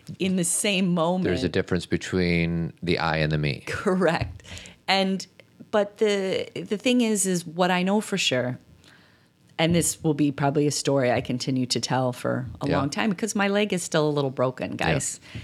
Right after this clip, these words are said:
Speaker 1: Um, uh, I don't, I, you know, lessons are coming, but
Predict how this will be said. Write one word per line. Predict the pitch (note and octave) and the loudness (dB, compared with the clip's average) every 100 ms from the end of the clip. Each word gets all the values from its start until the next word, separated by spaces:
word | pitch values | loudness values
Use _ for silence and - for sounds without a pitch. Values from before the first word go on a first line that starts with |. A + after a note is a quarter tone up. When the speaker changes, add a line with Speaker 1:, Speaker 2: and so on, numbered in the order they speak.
| - - - | -8 -8 0
Speaker 1:
Um, | D3 C#3 C#3 C3+ C3 C3+ C#3+ _ _ - - _ _ _ _ _ _ _ _ - | 2 4 4 2 -2 -4 -10 _ _ -16 -16 _ _ _ _ _ _ _ _ -2
uh, | D3 C#3+ C#3 C3+ - - _ _ _ _ - - - _ - D3 - | 0 2 2 -2 -8 -16 _ _ _ _ -20 -18 -18 _ -6 -4 -2
I | C#3+ | 0
don't, | E3 D3 - | 0 -2 -2
I, | C3+ C3 - | -2 0 0
you | D#3 | 0
know, | C3+ A2 - - | 0 -2 -6 -8
lessons | D#3+ E3+ E3+ E3+ D#3 | -2 0 0 0 0
are | |
coming, | D3+ F#3 F3+ D3+ | 0 0 0 0
but | C#3 | -2